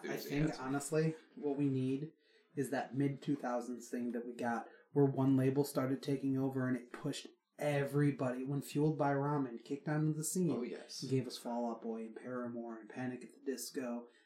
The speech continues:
Speaker 1: and the
Speaker 2: Gym
Speaker 1: Academy
Speaker 2: Class
Speaker 1: is,
Speaker 2: Heroes.
Speaker 1: the Academy is, is
Speaker 2: Red
Speaker 1: another
Speaker 2: Jumpsuit Apparatus.
Speaker 1: They, they need that push
Speaker 2: Mm-hmm.
Speaker 1: one more time.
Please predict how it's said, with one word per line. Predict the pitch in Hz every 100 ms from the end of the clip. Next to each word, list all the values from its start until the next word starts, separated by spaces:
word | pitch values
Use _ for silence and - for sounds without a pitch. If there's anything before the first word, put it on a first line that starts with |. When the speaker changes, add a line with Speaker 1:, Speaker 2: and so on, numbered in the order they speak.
| _
Speaker 1:
and | 123 120
the | 120 123 - -
Speaker 2:
Gym | 131
Speaker 1:
Academy | 123 143
Speaker 2:
Class | 104 165 160
Speaker 1:
is, | -
Speaker 2:
Heroes. | 160 78 156
Speaker 1:
the | 151
Academy | 139 - 135 131 139 139
is, | 127 120
is | 127 127
Speaker 2:
Red | - 80
Speaker 1:
another | 131
Speaker 2:
Jumpsuit | 123 92 92 85 73 69
Apparatus. | 69 76 71 67 - - 67 - _ _ _ _ - _ -
Speaker 1:
They, | 127 143 135 135 120 - _ - 127
they | 143
need | 139 135 143 135 -
that | 135 -
push | - - - - - -
Speaker 2:
Mm-hmm. | 95 123 127 _
Speaker 1:
one | 131 120 131
more | 131 127 123
time. | - 131 127 123